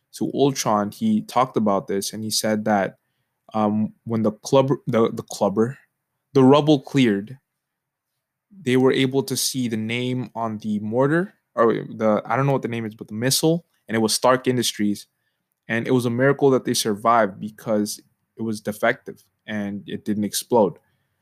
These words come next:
But when they went back to that moment, we rea-, we as an audience realized, and I think Wanda just suppressed this memory,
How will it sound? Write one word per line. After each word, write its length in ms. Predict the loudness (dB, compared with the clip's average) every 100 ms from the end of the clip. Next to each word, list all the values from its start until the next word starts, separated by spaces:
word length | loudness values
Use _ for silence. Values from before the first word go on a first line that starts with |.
| _ _ _ _ _
But 500 | 4 4 2 -8 -10 _ _ _
when 380 | 0 2 2 0
they 140 | 0
went 280 | 2 0 2
back 280 | 2 2 -2
to 100 | 0
that 220 | 2 2
moment, 640 | 0 -2 -2 -6 -8 -16 _ _ _ _ _ _ _ _ _ -8
we 200 | 0 2
rea-, 260 | 4 2 2
we 180 | 2 2
as 100 | 2
an 120 | 0
audience 420 | -2 -2 -4 -4
realized, 440 | -2 0 0 -2
and 100 | -6
I 60 | -12
think 240 | -8 -8 -6
Wanda 380 | -2 -2 -2
just 180 | -4 -6
suppressed 420 | -8 -6 -6 -4 -8
this 180 | -10
memory, 480 | -4 -2 -2 -4 -8